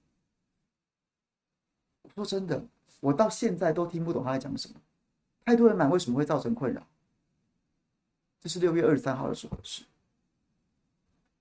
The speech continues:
到六月二十七号的时候，六月二十七号的时候，慈济的证严法师他亲自发了一封声明，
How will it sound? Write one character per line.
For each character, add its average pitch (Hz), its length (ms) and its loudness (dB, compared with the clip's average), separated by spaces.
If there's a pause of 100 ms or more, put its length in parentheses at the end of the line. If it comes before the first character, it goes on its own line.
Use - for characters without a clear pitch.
(480)
到 208 120 6
六 214 160 12
月 208 60 10
二 208 80 8
十 196 100 -2
七 - 200 -4
号 170 120 8
的 113 60 8
时 107 140 -4
候， - 220 -2 (340)
六 196 140 8
月 190 40 10
二 180 40 10
十 170 60 8
七 160 160 -4
号 170 140 6
的 113 60 4
时 113 120 -4
候， 113 240 -2 (960)
慈 160 140 -2
济 165 240 -4
的 - 240 2 (160)
证 165 180 4
严 120 160 4
法 107 160 0
师 - 300 -6 (640)
他 165 180 2
亲 175 420 -2
自 147 260 -2
发 131 200 2
了 131 140 2
一 135 100 2
封 123 220 -2
声 117 240 0
明， - 160 -4